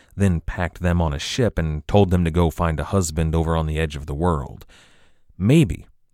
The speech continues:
they gave those women a smaller bag of silver to help them along. And then those agents would have gone to the prisons. There was probably less beating around the bush in those situations.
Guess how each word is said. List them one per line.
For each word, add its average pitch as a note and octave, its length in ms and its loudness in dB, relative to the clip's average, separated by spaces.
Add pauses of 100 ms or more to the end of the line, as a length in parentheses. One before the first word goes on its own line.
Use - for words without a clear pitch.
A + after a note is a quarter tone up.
they F#2+ 240 0
gave F2+ 300 2
those F#2 260 4
women F#2 300 2
a D2+ 180 -4
smaller - 680 -4 (100)
bag D#2 240 -2
of C#2 100 -8
silver D2 320 -6
to - 100 -12
help D#2+ 220 -4
them C2+ 160 -8
along. C#2 520 -8 (680)
And F#2+ 160 0
then G2 320 4
those F#2 260 4
agents E2+ 440 0
would E2+ 100 0
have E2 100 -2
gone D#2 200 0
to E2+ 60 0
the D#2+ 100 -2
prisons. - 680 -6 (460)
There F#2 80 -4
was E2 140 -2
probably D#2+ 720 -2 (320)
less F#2 360 0
beating F2 320 2
around D#2 320 0
the D2+ 120 -6
bush D#2+ 320 0
in D#2 100 -4
those D2 180 -4
situations. - 840 -8